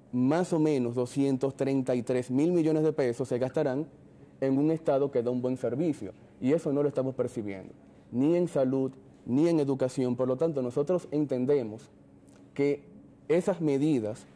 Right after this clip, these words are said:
que ha planteado el presidente Medina, que lo planteó al principio de su gobierno, deben aportar mucho más,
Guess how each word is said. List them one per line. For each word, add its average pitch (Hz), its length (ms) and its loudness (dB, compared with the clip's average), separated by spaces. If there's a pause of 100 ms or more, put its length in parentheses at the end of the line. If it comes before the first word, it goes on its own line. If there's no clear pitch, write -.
(180)
que 135 100 2
ha 131 100 2
planteado 151 400 2
el 139 80 2
presidente 135 500 -2
Medina, 131 420 0
que 117 80 -2
lo 117 100 0
planteó 120 380 0
al 135 80 -2
principio 131 320 -2
de 127 80 0
su 135 100 -2
gobierno, 123 440 0
deben 156 340 2
aportar 120 580 -2 (480)
mucho 165 420 2
más, 131 440 -2